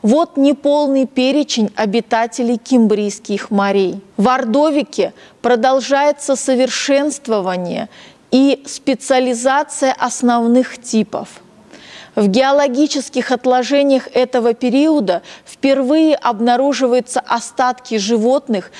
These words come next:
имевших внутренний осевой скелет, бесчелюстных позвоночных,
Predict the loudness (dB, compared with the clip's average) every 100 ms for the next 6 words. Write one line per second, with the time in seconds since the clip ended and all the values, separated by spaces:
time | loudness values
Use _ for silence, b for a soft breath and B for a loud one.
0 | B 0 4 6 4 0 -4 -6 -4 0
1 | 4 4 2 0 2 2 0 -2 -6 -2
2 | 0 0 0 -4 -2 0 0 -2 B B
3 | B -2 2 0 -2 -2 0 0 0 0
4 | 0 0 -6 -4 -2 0 0 0 -2 -4
5 | -4